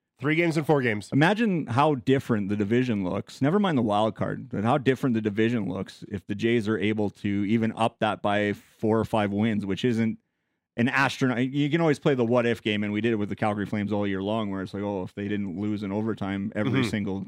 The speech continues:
Speaker 2: game, where would they be? But just imagine three or four or five more wins for the Jays in division. Maybe you can squeeze one here against Baltimore.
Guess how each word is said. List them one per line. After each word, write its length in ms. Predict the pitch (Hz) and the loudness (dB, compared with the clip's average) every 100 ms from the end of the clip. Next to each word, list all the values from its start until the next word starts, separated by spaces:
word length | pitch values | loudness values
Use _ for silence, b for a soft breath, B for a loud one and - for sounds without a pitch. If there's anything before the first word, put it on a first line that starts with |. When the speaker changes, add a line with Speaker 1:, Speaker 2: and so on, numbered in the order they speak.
| - | -6
Speaker 2:
game, 460 | 110 113 104 - - _ _ _ | -2 0 -2 -6 -10 _ _ _
where 200 | 107 110 | 0 0
would 120 | 98 | 0
they 120 | 98 | -4
be? 400 | 98 117 110 - - _ _ _ _ _ - | 2 2 2 -2 -14 _ _ _ _ _ -4
But 380 | 101 - 208 - _ _ _ _ _ | 2 2 0 -6 _ _ _ _ _
just 100 | _ | _
imagine 360 | 175 160 156 117 | -4 0 0 0
three 240 | - 131 | 0 0
or 80 | 139 | 0
four 240 | 131 127 127 | 0 0 0
or 60 | |
five 280 | 117 120 120 | 0 2 2
more 200 | 117 110 | 2 0
wins 280 | 104 110 110 | 0 0 -2
for 120 | - | -2
the 100 | 104 | -2
Jays 320 | 98 104 104 - | 0 0 0 0
in 180 | 117 123 | 2 4
division. 480 | 135 156 151 190 214 _ _ _ _ _ _ _ _ _ - | 4 2 2 0 -2 _ _ _ _ _ _ _ _ _ -10
Maybe 140 | 269 | -6
you 80 | 131 | -4
can 120 | 123 | -6
squeeze 440 | 104 - - 123 110 | -12 -6 0 0 2
one 160 | 113 | 0
here 320 | 98 110 123 139 | 0 2 2 2
against 440 | 117 113 104 90 | 2 0 -2 -2
Baltimore. 800 | 113 110 - 135 135 131 120 | 0 0 0 0 2 2 0